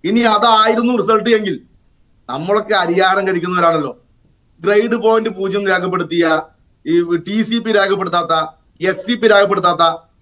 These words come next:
സബ്ജക്റ്റിന്റെ പേര് ഒന്നുപോലും എഴുതാത്ത ഒരു result past എന്ന് കാണിക്കുകയാണെങ്കിൽ അത് സാങ്കേതിക പിഴവാണെന്ന് ആദ്യ ഘട്ടത്തിലെങ്കിലും ചിന്തിക്കാനുള്ള ബുദ്ധി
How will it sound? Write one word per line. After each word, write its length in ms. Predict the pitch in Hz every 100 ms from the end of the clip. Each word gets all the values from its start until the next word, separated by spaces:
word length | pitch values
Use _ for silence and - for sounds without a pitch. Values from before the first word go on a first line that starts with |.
| -
സബ്ജക്റ്റിന്റെ 600 | 185 175 226 196 233 226
പേര് 220 | 220 202
ഒന്നുപോലും 600 | 208 196 208 208 220 220
എഴുതാത്ത 500 | 202 190 185 185 175 - _ _ -
ഒരു 200 | 220 208
result 300 | 202 214 220
past 600 | 226 - 175 202 208 226 226
എന്ന് 140 | 220
കാണിക്കുകയാണെങ്കിൽ 680 | 208 208 202 214 208 208 208 _ _ -
അത് 140 | 180
സാങ്കേതിക 840 | 226 175 165 185 214 226 233 233 240
പിഴവാണെന്ന് 680 | 247 202 220 226 233 226
ആദ്യ 440 | 220 180 190 214 233
ഘട്ടത്തിലെങ്കിലും 540 | 233 233 214 220 226
ചിന്തിക്കാനുള്ള 460 | 214 214 220 220 214
ബുദ്ധി 420 | 202 220 220